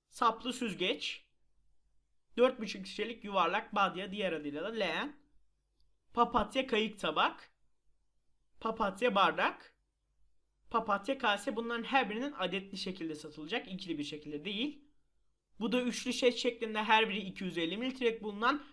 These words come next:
yuvarlak saklama kabı. Bir litrelik hacmi bulunan dikdörtgen mikrodalga tenceresi var. Bir buçuk litrelik kulplu badya. Bir virgül iki litrelik uzun kapaklı kase. Heybe kaşıklık.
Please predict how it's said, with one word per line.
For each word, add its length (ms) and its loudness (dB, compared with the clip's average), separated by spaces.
yuvarlak 480 6
saklama 460 0
kabı. 380 -2
Bir 220 0
litrelik 380 -2
hacmi 320 0
bulunan 360 -2
dikdörtgen 520 -2
mikrodalga 560 -2
tenceresi 560 -4
var. 360 -4
Bir 160 -2
buçuk 300 -6
litrelik 400 -10
kulplu 420 -4
badya. 580 4
Bir 180 0
virgül 280 -4
iki 240 -4
litrelik 440 -6
uzun 300 -2
kapaklı 480 -2
kase. 520 -2
Heybe 380 4
kaşıklık. 760 -6